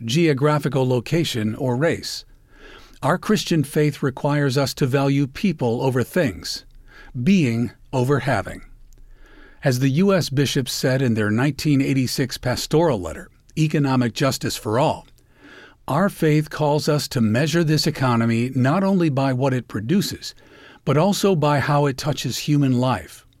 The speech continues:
and whether it protects or undermines the dignity of the human person."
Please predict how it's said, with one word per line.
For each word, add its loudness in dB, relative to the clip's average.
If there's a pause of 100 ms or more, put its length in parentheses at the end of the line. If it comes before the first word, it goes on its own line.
(400)
and 2
whether 4
it -2
protects -4
or 0
undermines 2
the 0
dignity 0
of -2
the -2
human 0
person." -4